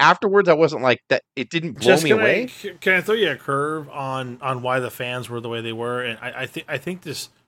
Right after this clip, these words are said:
Speaker 2: sometimes order. Well, I think always order matters.
Speaker 1: I,
Speaker 2: But you
Speaker 1: order
Speaker 2: had,
Speaker 1: is super important.
Speaker 2: you had, here's the problem.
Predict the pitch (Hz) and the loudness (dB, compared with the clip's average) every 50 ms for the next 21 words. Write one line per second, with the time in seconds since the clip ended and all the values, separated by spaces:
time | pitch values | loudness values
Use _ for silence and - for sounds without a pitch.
0 | _ _ - - 175 175 196 214 196 139 139 - 135 139 143 139 147 143 135 131 | _ _ -16 -12 -6 -2 -2 -2 -2 -4 -6 -6 -4 -2 0 0 0 0 0 -2
1 | 117 110 _ - 143 139 - 147 151 156 143 127 123 135 135 135 131 120 123 127 | -4 -10 _ -10 -8 -4 0 0 0 0 -2 -4 -2 -2 -2 -2 -2 -4 -4 -4
2 | 135 131 127 123 113 113 113 117 120 127 131 131 - - _ _ _ - - 185 | -4 -4 -4 -4 -6 -6 -6 -6 -6 -6 -6 -6 -8 -12 _ _ _ 0 2 2
3 | 165 143 156 175 180 185 175 160 127 110 - - - 147 127 123 113 101 107 110 | 2 4 4 6 8 8 8 8 6 4 0 -2 -4 -2 0 0 0 0 2 0
4 | 107 95 95 104 160 185 202 208 214 208 185 - - - 123 175 220 214 - - | 0 0 -2 0 2 4 6 6 6 6 4 0 -6 -2 4 4 4 4 2 -2
5 | 147 139 - 151 151 147 131 117 113 104 | -2 2 2 2 4 2 0 -2 -6 -8